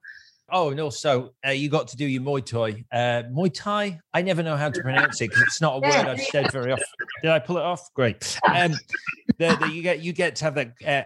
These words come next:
Speaker 1: I don't even know if it was Muay Thai that you were using, but you get to have a kick-ass fight with Sophie, uh, Sophie Cookson in that as well, which looks like a, it looks like a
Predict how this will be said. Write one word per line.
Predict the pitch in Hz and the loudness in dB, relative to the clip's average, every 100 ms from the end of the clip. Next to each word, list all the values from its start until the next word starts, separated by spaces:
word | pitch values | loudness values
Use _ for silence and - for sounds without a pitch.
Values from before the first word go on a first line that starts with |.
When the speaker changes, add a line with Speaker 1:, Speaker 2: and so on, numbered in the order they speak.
| - | -4
Speaker 1:
I | |
don't | 143 165 151 | 0 2 2
even | 120 | -2
know | 127 | -2
if | 117 | -4
it | 120 | -4
was | 123 117 | -2 -2
Muay | 107 107 101 | 0 -2 -2
Thai | 110 107 104 _ - | -2 -2 -4 _ -2
that | 117 123 | -2 -2
you | 113 113 | -4 -4
were | |
using, | 113 123 123 117 107 | 0 2 2 2 0
but | 123 | 0
you | |
get | 120 127 | 0 0
to | 123 | 0
have | 117 | -2
a | |
kick-ass | - 139 - 127 - | -2 -4 0 -2 0
fight | 123 113 | -2 -2
with | 104 | -2
Sophie, | - 123 113 123 117 | -2 0 0 -2 -4
uh, | 117 113 113 | -2 -2 -4
Sophie | - 127 107 | -6 -6 -4
Cookson | - 123 - 110 | 2 2 4 2
in | 101 | 2
that | 107 104 | 2 0
as | 104 | -2
well, | 117 110 98 | 0 0 0
which | 90 - | -4 -4
looks | 101 - | -2 0
like | 110 104 113 | 0 0 0
a, | 110 | -2
it | |
looks | 147 123 | -2 0
like | 127 117 110 | 0 0 -2
a | 120 | -4